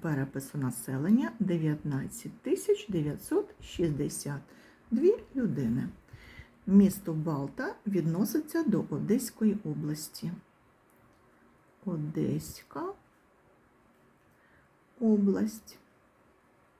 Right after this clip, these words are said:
Батурин. П'ятнадцять відняти дев'ять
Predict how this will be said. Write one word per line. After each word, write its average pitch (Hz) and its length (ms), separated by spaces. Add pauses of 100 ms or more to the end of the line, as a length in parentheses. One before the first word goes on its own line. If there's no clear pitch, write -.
(3000)
Батурин. 202 760 (1400)
П'ятнадцять 233 920
відняти 180 560
дев'ять 151 800